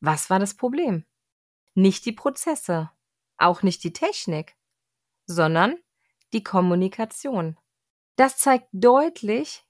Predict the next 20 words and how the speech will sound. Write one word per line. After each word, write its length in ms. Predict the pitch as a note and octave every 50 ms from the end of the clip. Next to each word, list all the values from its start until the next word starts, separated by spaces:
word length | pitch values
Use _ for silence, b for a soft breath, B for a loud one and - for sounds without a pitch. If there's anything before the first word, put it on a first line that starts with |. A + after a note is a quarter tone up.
| _ _
wie 340 | G#3 A3+ A3+ G#3+ G3 G3+
wichtig 420 | A3+ D#4 D#4+ - - - G3 - -
dieses 380 | - F3+ E3 D#3 D#3 D3+ -
Thema 560 | - - - D#3+ D3 D3 C#3 C#3 - - C3+ C#3
ist. 220 | C#3 - - - _ _ _ _ _ _ _ _ _ _ _ _ _ _ _ _ _
Ich 120 | - G3 F#3+
glaube, 260 | C4 C#4+ D#4+ E4 D#4
viele 720 | - - - - D#4+ E4 F4 E4+ D4 B3 B3 C4+ D#4+ D#4+ -
unterschätzen, 1080 | - A3+ B3 A3+ - A#3 A3 - - - - C#4+ C#4 - - - - G#3+ A3 A3+ G#3+
wie 180 | G3 G3 E3+ E3+
groß 600 | - F#3 F3 F#3+ G#3 A#3 B3+ C4+ C#4 - - -
der 180 | F#3+ E3+ - - _
Einfluss 600 | - A3+ A#3+ C4 C4 B3+ - - - A#3 A3+ -
von 220 | - - G3 F3+
Kommunikation 1080 | - - - A#3 A#3 A#3+ A#3+ A#3 A3 G#3 G3+ - F#3+ F3 - - - - G#3+ G#3+ A3+ -
auf 200 | - F#3+ - -
den 180 | - A#3+ B3
gesamten 960 | A#3+ B3+ B3 A3+ - C4+ C4+ C#4+ D4+ D#4+ - _ _ - B3 A#3+ A#3+ A#3+ A3+
Praxisalltag 880 | - - G3+ F#3+ - - - E3 - - A#2 C#3 C#3+ - - D3 - -
ist. 320 | G2 C#3 C#3+ - - _